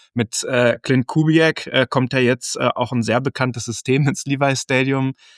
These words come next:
aus dem Shanahan Tree. Ähm, sein jüngerer Bruder, hatte ich schon gesagt, Clay, ist bei uns bekanntlich auch, äh, Offensive Coordinator und, ähm, ebenfalls als O C eingesetzt.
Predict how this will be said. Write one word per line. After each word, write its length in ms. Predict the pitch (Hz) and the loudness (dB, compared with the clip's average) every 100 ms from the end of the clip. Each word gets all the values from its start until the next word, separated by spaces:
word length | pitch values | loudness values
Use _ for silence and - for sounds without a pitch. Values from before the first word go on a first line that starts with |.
| _ | _
aus 180 | - 120 | -2 -2
dem 100 | 127 | 0
Shanahan 520 | - 139 139 127 135 | 0 0 0 0 0
Tree. 420 | 131 - 135 135 147 | -2 -4 0 0 0
Ähm, 320 | 120 131 123 113 | -2 0 0 0
sein 160 | 113 | 2
jüngerer 340 | 120 143 127 131 | 2 2 0 -2
Bruder, 460 | - 131 143 131 | -4 -2 0 2
hatte 160 | 123 123 | 0 -2
ich 80 | 113 | -4
schon 180 | 127 123 | -2 -2
gesagt, 400 | 110 120 - - | 0 0 -2 -4
Clay, 320 | 120 120 135 | 0 0 0
ist 260 | 127 - | -4 -6
bei 80 | - | -4
uns 260 | 101 127 - | -2 -4 -6
bekanntlich 500 | - 120 117 113 - | -10 -8 -8 -10 -4
auch, 260 | 131 131 - _ _ _ - | -2 -2 -8 _ _ _ -4
äh, 260 | 113 123 - | 0 0 0
Offensive 480 | - 131 131 139 - | -4 -2 -4 -4 -8
Coordinator 920 | - 135 131 123 117 143 151 143 156 - | 0 0 2 0 0 0 0 0 0 -2
und, 460 | 120 123 123 - - | -2 0 -2 -4 -2
ähm, 280 | 117 123 117 | 0 2 2
ebenfalls 440 | 127 143 135 123 | 0 0 0 -2
als 240 | - 127 - | 0 -2 -4
O 80 | 123 | -8
C 300 | - 147 - | -4 -4 -2
eingesetzt. 1120 | 120 135 139 131 127 127 123 120 143 - - | 0 0 -2 -2 -2 -2 -2 0 0 -2 -16